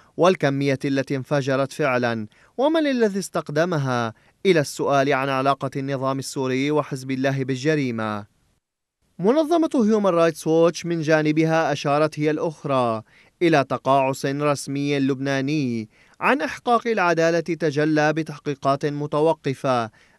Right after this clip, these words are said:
مليئة بالانتهاكات الجسيمة ومحاولات الزعماء السياسيين لوقف التحقيق، وهو الأمر الذي يعزز بحسب منظمة هيومان رايتس ووتش الحاجة إلى تحقيق دولي مستقل،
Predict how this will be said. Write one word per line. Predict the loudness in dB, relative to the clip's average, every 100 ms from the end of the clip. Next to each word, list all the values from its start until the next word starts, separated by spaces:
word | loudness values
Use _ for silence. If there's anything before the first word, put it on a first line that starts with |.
| -2
مليئة | 0 2 0 -2
بالانتهاكات | -4 -4 -2 -4 -4 -4 -4 -4 -4 -4
الجسيمة | -4 -4 -4 -4 -4 -2 -2 -4 -8 _ _ _
ومحاولات | 2 2 2 0 2 2 2 0
الزعماء | -4 -4 -2 0 0 0
السياسيين | -2 -2 -2 -2 -4 -4 -2 -2 -2 0
لوقف | 2 0 -2
التحقيق، | -8 -6 -8 -4 0 0 0 -4 -12 _ _ 2
وهو | 4 6 6
الأمر | 4 4 2 2
الذي | 4 4 4
يعزز | 4 2 2 0 -2 -2
بحسب | 0 -2 -4 -2 -2
منظمة | 0 0 -2 0 -2 -2
هيومان | -2 -2 -2 0 0
رايتس | 2 0 -2 -2
ووتش | 2 2 0 -4
الحاجة | -6 -4 0 0 -2 -4
إلى | -2 0 0 -2
تحقيق | -6 -4 -4 -2 -4
دولي | -2 0 2 2 0
مستقل، | 0 -4 -6 -6 -2 0 0 -2